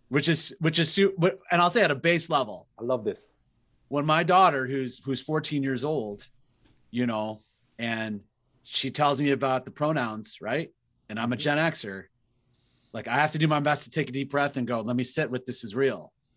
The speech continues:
Speaker 1: as opposed to, like, "Wait, you, you want me to use what word now, huh?" Like, that, that's one side of me. It's like, "Bro, I've been trained and I'm
Speaker 2: Right.
Speaker 1: trying,"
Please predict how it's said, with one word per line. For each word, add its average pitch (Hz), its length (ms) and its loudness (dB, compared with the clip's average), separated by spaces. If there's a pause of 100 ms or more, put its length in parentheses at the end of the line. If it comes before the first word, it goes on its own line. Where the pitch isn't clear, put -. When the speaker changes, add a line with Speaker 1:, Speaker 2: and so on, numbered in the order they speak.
Speaker 1:
as 107 140 -10
opposed 120 320 -4
to, 120 80 -8
like, 98 200 -8
"Wait, 104 240 -8
you, 117 240 -4
you 117 100 -6
want 120 180 -2
me 120 60 -2
to 107 40 -6
use 107 160 -6
what 123 180 -2
word 135 200 0
now, 131 160 -4
huh?" 135 260 -2 (300)
Like, 165 220 2
that, 190 160 6
that's 202 220 6
one 240 200 6
side 277 280 4
of 240 60 6
me. 208 80 8
It's 190 120 4
like, 196 200 2 (300)
"Bro, 175 160 6
I've 190 180 6
been 165 140 2
trained 185 520 2 (320)
and 160 100 -4
I'm 220 100 4
Speaker 2:
Right. 131 100 0
Speaker 1:
trying," 180 440 0